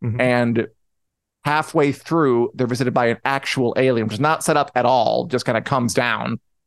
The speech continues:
Speaker 2: And it's done in a very Wes Anderson way, where the
Speaker 1: Nice.
Speaker 2: alien is very kind of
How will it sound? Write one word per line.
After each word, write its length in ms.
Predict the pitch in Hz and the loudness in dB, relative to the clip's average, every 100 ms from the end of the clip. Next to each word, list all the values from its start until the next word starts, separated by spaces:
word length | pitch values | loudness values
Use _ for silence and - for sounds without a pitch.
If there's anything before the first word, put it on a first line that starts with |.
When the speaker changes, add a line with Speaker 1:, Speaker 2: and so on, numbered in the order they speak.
| _ | _
Speaker 2:
And 120 | 170 | 0
it's 120 | 165 | 0
done 160 | - 190 | 0 0
in 60 | 185 | 2
a 20 | |
very 180 | 170 156 | 2 2
Wes 320 | 131 143 143 | 2 0 0
Anderson 400 | 139 135 139 131 | 0 0 -2 0
way, 220 | 120 117 | 2 4
where 80 | 117 | 2
the 60 | 117 | 2
Speaker 1:
Nice. 80 | 120 | 0
Speaker 2:
alien 140 | 120 | 0
is 140 | 117 | -4
very 260 | - 127 120 | 0 0 0
kind 240 | 117 120 | -2 0
of 220 | 120 117 | 0 0